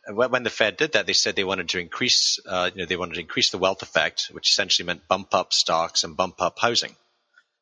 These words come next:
And now the Fed's turning around and they're reducing the balance sheet, they're raising rates, but the Fed's saying, "No, no, this shouldn't affect anything." Well,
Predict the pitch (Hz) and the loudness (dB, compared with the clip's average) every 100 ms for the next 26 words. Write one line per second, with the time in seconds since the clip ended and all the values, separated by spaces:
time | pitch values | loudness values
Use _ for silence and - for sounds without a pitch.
0 | - 95 113 147 120 - 95 - - 95 | -4 0 2 0 0 0 2 2 0 0
1 | 90 90 90 87 - 87 85 78 85 85 | 0 0 0 -4 -2 -2 -4 -4 -2 0
2 | 82 - _ _ _ - 90 - 127 123 | 0 -4 _ _ _ -10 -4 0 2 0
3 | 95 82 82 82 - 101 104 _ - 85 | 0 0 0 -2 -2 -2 -6 _ -4 -2
4 | 85 85 - 98 110 101 76 78 87 - | 0 -2 0 0 2 -2 -4 -4 0 0
5 | - - - _ - 104 113 - 110 107 | 0 -6 -20 _ -2 -2 0 0 2 2
6 | - 107 101 104 107 110 95 123 - 104 | 2 2 0 -2 -2 0 0 2 0 -2
7 | 73 - 90 85 98 113 101 - - - | -6 -2 -2 0 -2 -2 -4 -10 -12 -20
8 | _ _ _ - _ - 113 104 | _ _ _ -20 _ 0 2 2